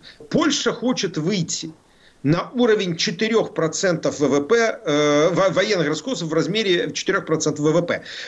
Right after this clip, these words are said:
Э, это не, не маленькая страна, тридцать восемь миллионов человек. Э, и страна хочет быть лидером в военной сфере в нато, ну, по крайней мере, в Центральной Европе точно. И на это сделана очень большая ставка.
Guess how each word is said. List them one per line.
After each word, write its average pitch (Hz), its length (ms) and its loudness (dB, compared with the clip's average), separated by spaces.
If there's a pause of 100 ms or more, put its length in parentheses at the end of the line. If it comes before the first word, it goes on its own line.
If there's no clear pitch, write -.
Э, 160 280 0 (540)
это - 240 0
не, 160 340 0 (200)
не 165 80 2
маленькая 131 480 -2
страна, 139 400 0
тридцать 123 260 -6
восемь 139 240 -2
миллионов 120 260 0
человек. 113 500 0 (580)
Э, 147 400 -2 (100)
и 175 800 2 (420)
страна 226 300 2
хочет 170 180 -2
быть 175 140 -2
лидером 131 580 0 (680)
в 131 340 2
военной 151 400 0
сфере 104 320 -8
в 98 60 -14
нато, 95 360 -12 (160)
ну, 143 380 2
по - 180 -6
крайней 139 180 0
мере, - 60 -4
в - 40 -6
Центральной 135 300 0
Европе 120 260 0
точно. - 480 -6 (460)
И 214 320 0
на 180 180 4
это 226 200 0
сделана 170 360 0
очень 147 160 -4
большая 131 260 -4
ставка. - 340 -14